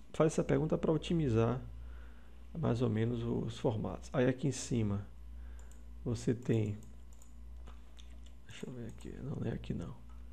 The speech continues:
Você vai vir aqui em, em, em configuração, aqui nessa engrenagem, tá vendo? Aqui você muda o título,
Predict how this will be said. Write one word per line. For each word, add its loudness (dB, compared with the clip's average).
Você 0
vai 8
vir 6
aqui 2
em, -6
em, -2
em -10
configuração, 2
aqui 0
nessa 4
engrenagem, 0
tá -12
vendo? -2
Aqui 4
você 4
muda 4
o 4
título, 4